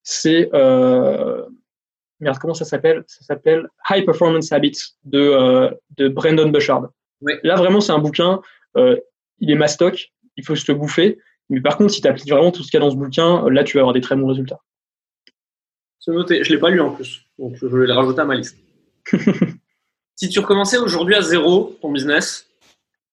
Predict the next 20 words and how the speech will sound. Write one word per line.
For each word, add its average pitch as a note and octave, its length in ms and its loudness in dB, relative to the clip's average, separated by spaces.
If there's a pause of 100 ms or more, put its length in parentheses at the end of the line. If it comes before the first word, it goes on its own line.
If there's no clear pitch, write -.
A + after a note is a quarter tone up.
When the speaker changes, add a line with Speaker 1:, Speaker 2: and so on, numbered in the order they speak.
(280)
Speaker 2:
euh, C3+ 680 0
est-ce C#3 120 -4
que G3+ 60 0
tu F#3+ 140 -6
ferais F#3+ 160 -2
tout F#3+ 120 -6
pareil ? F3+ 360 2
Est-ce G3 140 -2
que F3 60 -6
tu D#3+ 120 -10
te - 60 -20
concentrerais E3+ 340 -6
sur F#3 120 -2
des E3 80 0
choses E3 180 -2
différentes, F3+ 320 -2
et - 40 -10
cetera ? D#3+ 320 -2
Tu, E3 220 -10
tu, F#3 240 -4